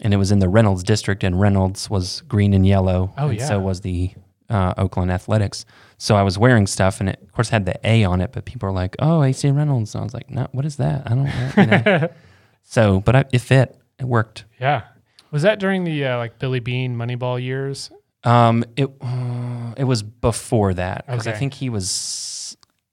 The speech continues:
Speaker 1: late nineties, early two thousands,
Speaker 2: Yeah.
Speaker 1: maybe, something like that. Um, I
Speaker 2: That's
Speaker 1: just watched that movie, actually, not
Speaker 2: so
Speaker 1: long ago.
Speaker 2: good.
Speaker 1: Yeah.
Speaker 2: Oh,
Speaker 1: It's
Speaker 2: so
Speaker 1: a lot
Speaker 2: good.
Speaker 1: of,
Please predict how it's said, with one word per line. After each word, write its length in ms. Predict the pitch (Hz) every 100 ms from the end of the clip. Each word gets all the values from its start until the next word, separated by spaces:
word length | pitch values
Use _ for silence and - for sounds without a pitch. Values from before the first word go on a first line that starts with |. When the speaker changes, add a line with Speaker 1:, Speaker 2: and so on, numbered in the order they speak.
| _ _ _
Speaker 1:
late 260 | 117 113 135
nineties, 460 | 139 151 151 156 147
early 200 | 143 139
two 140 | -
thousands, 320 | 143 151 143
Speaker 2:
Yeah. 120 | 120 107
Speaker 1:
maybe, 340 | 147 151 147
something 200 | - -
like 120 | 143 139
that. 260 | 143 - -
Um, 340 | 110 104 101 98 -
I 40 |
Speaker 2:
That's 100 | 123 170
Speaker 1:
just 120 | -
watched 220 | 156 -
that 120 | 107
movie, 280 | 113 101 95
actually, 320 | - - 107
not 260 | 110 113 -
Speaker 2:
so 220 | - 131
Speaker 1:
long 80 | 113
ago. 180 | 110 104
Speaker 2:
good. 100 | 107 101
Speaker 1:
Yeah. 220 | 135 143 -
Speaker 2:
Oh, 260 | 127 110 - - _
Speaker 1:
It's 120 | 117 117
Speaker 2:
so 60 |
Speaker 1:
a 20 |
lot 140 | 151 143
Speaker 2:
good. 80 |
Speaker 1:
of, 60 | 107